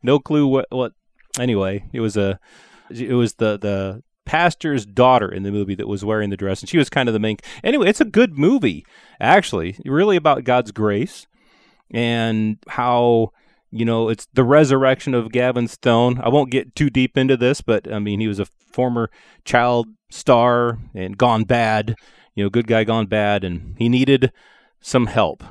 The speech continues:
And this, uh, long story short, a very long story short, this church helped him.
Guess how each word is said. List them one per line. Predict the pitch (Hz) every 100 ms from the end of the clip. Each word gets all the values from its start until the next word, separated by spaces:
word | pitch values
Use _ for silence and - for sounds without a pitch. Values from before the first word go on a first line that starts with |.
| -
And | 95 95
this, | 98 - 117
uh, | 104
long | 113 160 156
story | - 139 120 107
short, | 113 101
a |
very | 131 147
long | 113 98
story | - 95 90
short, | - 98 98
this | 101 -
church | - 135 123 - - -
helped | - 139 -
him. | 123 123